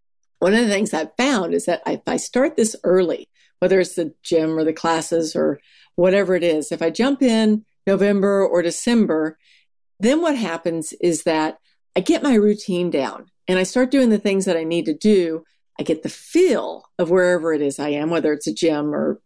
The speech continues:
classes, whatever it is. And then it stops me from having that beginning of the year, "Oh my gosh,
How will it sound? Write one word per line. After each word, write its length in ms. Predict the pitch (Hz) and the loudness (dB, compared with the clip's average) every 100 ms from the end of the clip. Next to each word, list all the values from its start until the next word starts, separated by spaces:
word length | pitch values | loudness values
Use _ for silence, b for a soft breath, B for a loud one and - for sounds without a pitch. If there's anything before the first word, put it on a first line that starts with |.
| - | -16
classes, 520 | - 123 - - - | -4 -4 -2 -4 -2
whatever 320 | - 156 156 | 0 0 0
it 60 | 147 | 0
is. 280 | 143 151 - B B B _ - | 0 0 -6 B B B _ -4
And 320 | 202 202 - _ _ _ _ _ 349 | 0 0 -2 _ _ _ _ _ 0
then 100 | 453 | 2
it 180 | 508 508 | 2 -2
stops 480 | - 233 220 - | -2 0 0 -2
me 80 | 208 | -4
from 220 | 190 170 | -2 -4
having 400 | 175 190 190 185 | -4 -2 0 0
that 180 | 165 160 | -2 -4
beginning 540 | 170 - 196 208 208 196 | -6 0 2 4 4 2
of 60 | |
the 100 | 175 | -2
year, 480 | 165 160 170 165 - | 0 2 4 2 0
"Oh 140 | - 208 | 0 2
my 160 | 202 | 2
gosh, 420 | 190 170 165 160 | 0 0 -2 -4